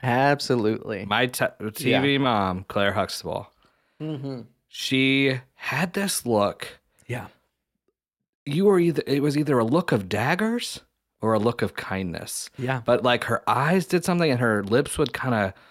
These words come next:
Speaker 2: just close together, and she just had this look, and it was like, "Oh God, am I in the hot seat or,
Speaker 1: Yeah.
Speaker 2: or we're gonna hug?" Like, she, but she, again, loving,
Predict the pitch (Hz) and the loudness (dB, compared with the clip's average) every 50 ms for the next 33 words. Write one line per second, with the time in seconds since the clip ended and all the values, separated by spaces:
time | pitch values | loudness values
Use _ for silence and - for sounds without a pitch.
0 | _ _ _ _ _ _ _ 127 123 - - 127 120 127 120 - - - - 139 | _ _ _ _ _ _ _ -6 -6 -6 -8 -6 -4 -4 -4 -4 -6 -4 -2 2
1 | 151 156 156 147 - - 123 127 143 147 143 143 143 135 127 113 104 - 131 120 | 2 2 2 0 -2 -4 -2 0 0 2 4 4 4 4 4 2 0 -2 -2 -4
2 | 160 147 - - - 110 113 101 123 120 - - 104 120 123 120 - 107 104 85 | -4 -6 -6 -6 -8 -8 -6 -6 -8 -8 -6 -2 0 0 0 0 -2 -6 -4 -4
3 | 104 98 107 92 87 - - 92 95 90 87 95 92 90 87 90 92 98 104 104 | -4 -4 -4 -4 -4 -6 -8 -8 -8 -6 -4 -4 -2 -2 -2 -2 -4 -2 -2 -2
4 | 98 95 101 127 175 214 - - - 127 139 143 277 262 - - 113 110 107 104 | -4 -4 -2 -2 -4 -4 -4 -6 -6 -4 -4 -4 -4 -4 0 2 2 4 4 4
5 | 104 104 165 - 95 98 101 95 98 98 87 98 101 104 98 95 95 127 165 208 | 4 4 2 2 0 0 0 0 0 -2 -2 -2 -2 -2 -2 -2 0 0 2 2
6 | 214 208 202 190 - - - - - _ - 113 113 110 110 104 98 - _ - | 2 0 0 -4 -8 -12 -20 -20 -18 _ 0 2 2 2 2 0 -2 -12 _ -8
7 | - - - - 139 139 135 127 - 113 117 139 131 - - - - 127 110 - | -6 -6 -4 -2 0 0 0 0 -2 0 0 0 0 0 -2 -2 0 -2 0 0
8 | 113 120 127 101 90 87 _ _ _ - - _ _ _ _ _ _ _ _ _ | 0 0 2 0 -2 -6 _ _ _ -20 -20 _ _ _ _ _ _ _ _ _
9 | _ _ _ _ _ _ _ 101 101 104 104 104 127 143 151 165 175 | _ _ _ _ _ _ _ -2 0 0 0 0 -2 -4 -4 -6 -8